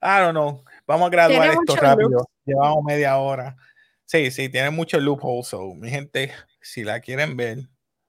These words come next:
Speaker 1: está en H B O Max. Tienen hasta, creo que hasta el uno. Correcto. Tienen hasta el uno para verla. Así que vamos a graduar esto.
Speaker 2: Dale, que son cinco cosas.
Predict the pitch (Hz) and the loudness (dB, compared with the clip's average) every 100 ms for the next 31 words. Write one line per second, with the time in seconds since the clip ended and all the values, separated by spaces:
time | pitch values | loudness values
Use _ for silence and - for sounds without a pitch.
0 | _ _ - 131 139 147 147 139 147 143 | _ _ -14 -12 -6 -6 -6 -8 -6 -4
1 | 131 110 104 - - _ - 104 127 - | -2 -2 -4 -10 -20 _ -14 -12 -12 -2
2 | 131 127 127 123 127 120 131 123 - 104 | 0 2 2 0 -4 -4 -2 -4 -6 -18
3 | - - 151 180 131 - _ _ _ _ | -14 -8 -4 -4 -6 -10 _ _ _ _
4 | _ 127 139 143 120 117 _ _ _ _ | _ -8 -6 -8 -10 -16 _ _ _ _
5 | 107 117 147 151 147 139 131 127 110 101 | -12 -10 -2 -2 -2 -4 -2 0 -2 -6
6 | 107 - - 117 - 110 95 - _ _ | -12 -14 -16 -16 -10 -8 -8 -12 _ _
7 | _ _ _ _ _ - 135 156 156 139 | _ _ _ _ _ -8 -6 0 2 2
8 | 123 110 _ - - _ _ _ _ _ | 0 -6 _ -20 -20 _ _ _ _ _
9 | _ _ - 254 220 202 208 233 220 233 | _ _ -4 -2 -2 -4 -4 -4 -4 -6
10 | 208 220 202 170 - | -6 -8 -6 -8 -8